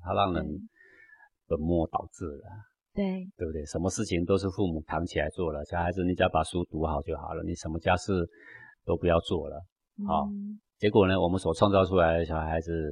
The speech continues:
Speaker 1: 是最有智慧的吗？是最能够过群体生活的吗？是最能体恤他人的吗？都没有。
Speaker 2: 都不是。
Speaker 1: 都不是，对。
Speaker 2: 嗯。
Speaker 1: 那他的学业成绩就是比以前的世代的人好吗？也没有，以前的人那秀才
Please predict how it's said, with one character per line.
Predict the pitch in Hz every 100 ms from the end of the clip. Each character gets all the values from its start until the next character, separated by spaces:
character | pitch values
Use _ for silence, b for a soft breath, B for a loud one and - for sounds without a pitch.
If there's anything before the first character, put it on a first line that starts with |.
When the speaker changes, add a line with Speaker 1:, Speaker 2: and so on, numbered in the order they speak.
| 78 _ _
Speaker 1:
是 | -
最 | 107 127
有 | 92
智 | -
慧 | 120 120
的 | 107
吗？ | 101 101 110 -
是 | -
最 | 113 120
能 | 98 98
够 | 113 104
过 | - 113
群 | - 101
体 | 98
生 | - 104
活 | 87
的 | 87
吗？ | 87 85 85
是 | -
最 | 135
能 | 107
体 | 107 95
恤 | 120
他 | 113 110
人 | 101
的 | 98
吗？ | 95 95 104 _ _
都 | 82
没 | 80
有。 | 78 - _ _
Speaker 2:
都 | 185
不 | 175
是。 | 165 180 170 185
Speaker 1:
都 | -
不 | 80
是， | - - _ -
对。 | -
Speaker 2:
嗯。 | 226 202 - _ -
Speaker 1:
那 | 110 107 104
他 | 117
的 | 120
学 | 107
业 | 117
成 | 107 101
绩 | 117
就 | 113 120
是 | 120
比 | 104 98
以 |
前 | 95 95 101
的 | 101 104 98 98 95 95 -
世 | - 117
代 | 110
的 | 98
人 | 92 95
好 | 80
吗？ | 82 82
也 | 76 73
没 | 76
有， | 80 82
以 |
前 | 78 87
的 | 90
人 | 87 90 92 - _
那 | - 101
秀 | 120
才 | 95 78 80